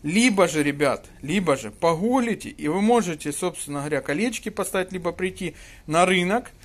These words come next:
и колечки поставить с камаза. В камазе есть такие же точно колечки, только они немножечко больше. Все становится четко, как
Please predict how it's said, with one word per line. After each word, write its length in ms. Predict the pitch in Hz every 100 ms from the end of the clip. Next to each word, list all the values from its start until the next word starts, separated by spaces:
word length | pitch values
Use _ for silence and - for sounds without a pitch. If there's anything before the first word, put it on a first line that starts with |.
| - -
и 80 |
колечки 480 | 156 190 240 - -
поставить 640 | 214 196 - 220 247 233
с 80 | -
камаза. 760 | - 262 254 202 170 135 127 113 - -
В 80 | -
камазе 480 | 202 226 214 147 165
есть 240 | 175 151
такие 300 | 180 202 190
же 120 | 156
точно 360 | 156 175 - 139
колечки, 420 | 139 180 262 190
только 220 | 185 185
они 140 | 165 165
немножечко 680 | 226 196 139 120 107 -
больше. 500 | 123 160 240 - 254 - - - -
Все 280 | - 233 220
становится 600 | 208 170 160 143 - 135
четко, 600 | - 233 269 - 233 220 - - - -
как 360 | 185 220 -